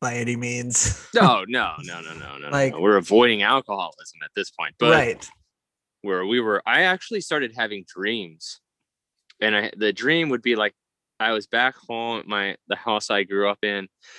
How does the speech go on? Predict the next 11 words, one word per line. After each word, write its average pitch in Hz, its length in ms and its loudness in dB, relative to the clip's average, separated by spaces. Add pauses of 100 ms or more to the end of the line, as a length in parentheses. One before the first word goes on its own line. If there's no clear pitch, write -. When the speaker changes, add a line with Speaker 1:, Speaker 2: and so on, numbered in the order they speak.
(280)
Speaker 2:
I - 60 -4
was 101 120 -2
in 107 100 2
this - 200 -2
tree, 123 720 0 (1200)
and 110 180 0
there 110 100 4
was, 110 180 2
like, 101 180 0
this 107 200 0
massive, 113 580 2